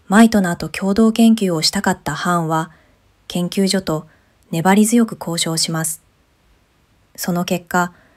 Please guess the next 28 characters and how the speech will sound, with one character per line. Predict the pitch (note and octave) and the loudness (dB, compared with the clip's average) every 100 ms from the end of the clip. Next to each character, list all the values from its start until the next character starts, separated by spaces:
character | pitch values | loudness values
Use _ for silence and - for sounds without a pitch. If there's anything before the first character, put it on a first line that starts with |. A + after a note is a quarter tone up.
| _ _ _ _ - | _ _ _ _ -2
研 | F#3+ G3+ | 0 2
究 | B3 B3+ | 2 2
室 | - - | 2 -2
へ | F3+ | -2
の | E3 | -2
立 | F3 | -4
ち | - | -4
入 | F3 | -4
り | F3 | -2
は | E3+ E3+ - _ _ | -2 -2 -6 _ _
許 | G#3+ | -2
可 | G#3 F3+ | -2 -2
さ | E3+ | -2
れ | E3+ | -2
ま | F#3 | -2
せ | G#3 A3 | 2 4
ん | |
で | F#3+ | 2
し | - | -2
た | E3+ | -4
が、 | D#3+ D#3 - _ _ _ _ _ _ _ _ | -2 -2 -4 _ _ _ _ _ _ _ _
地 | - - | -8 2
下 | A#3 | 2
の | F#3 | 2
作 | - E3 | -2 -4
業 | F3+ | -2
所 | F3+ F3+ E3+ | 0 0 0
を | E3+ | -2